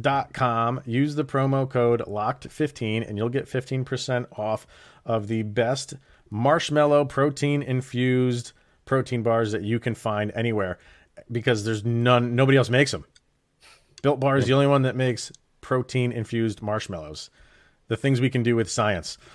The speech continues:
Uh, so go, once again, built dot com, use the promo code locked fifteen for fifteen percent off. Once again, that website is built dot com. All right,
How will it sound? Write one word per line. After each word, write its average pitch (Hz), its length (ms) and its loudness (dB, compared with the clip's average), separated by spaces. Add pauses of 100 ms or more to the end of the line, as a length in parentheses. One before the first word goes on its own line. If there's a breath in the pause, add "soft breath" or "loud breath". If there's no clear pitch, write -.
(220 loud breath)
Uh, 113 380 6
so 123 120 -2
go, 123 260 4 (160)
once 131 160 0
again, 123 260 2 (340)
built 143 340 2
dot 113 280 -4
com, 113 360 0
use 117 200 -2
the 120 80 -4
promo 117 340 0
code 110 380 0
locked 104 340 -6
fifteen 101 600 -4
for - 160 -12
fifteen 135 500 -4
percent 117 460 -6
off. 95 440 -6 (380 soft breath)
Once 104 160 -14
again, 98 180 -2
that 95 180 -8
website 98 400 -6
is 87 100 -14
built 107 380 -4 (160)
dot 98 260 -4 (200)
com. 98 340 -6 (1500 loud breath)
All 139 100 6
right, 151 240 8